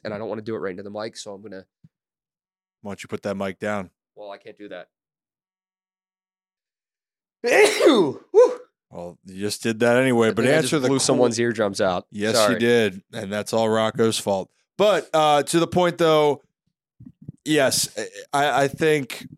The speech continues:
Speaker 2: it would nothing would do with team chemistry, but I'm still holding f-, you know, firm that I don't think he's gonna be in Baltimore this year.
Speaker 1: Neither do
Speaker 2: And
Speaker 1: I.
Speaker 2: not, and I would love,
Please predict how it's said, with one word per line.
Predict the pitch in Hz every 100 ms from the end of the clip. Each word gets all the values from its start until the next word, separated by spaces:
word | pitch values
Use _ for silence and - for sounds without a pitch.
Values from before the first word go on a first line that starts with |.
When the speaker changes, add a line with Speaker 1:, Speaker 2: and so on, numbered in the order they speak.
| _ _
Speaker 2:
it | 131
would | 135 147
nothing | 151 160
would | 143
do | 143
with | 143
team | 147 127
chemistry, | 139 123 - 127
but | 110 117 -
I'm | 127
still | 117 147 135
holding | 135 123 123 113
f-, | - - _ _ _
you | 120
know, | 113 107 107 - _
firm | - 139 127
that | 120 117 117
I | 123
don't | 120
think | 120 113
he's | 107
gonna | 113
be | 110
in | 104
Baltimore | 107 107 110 107
this | 98 117
year. | 113 110 - -
Speaker 1:
Neither | 104
do | 143
Speaker 2:
And | 139
Speaker 1:
I. |
Speaker 2:
not, | 139 143 -
and | 139
I | 135
would | 131
love, | 117 131 143 139 -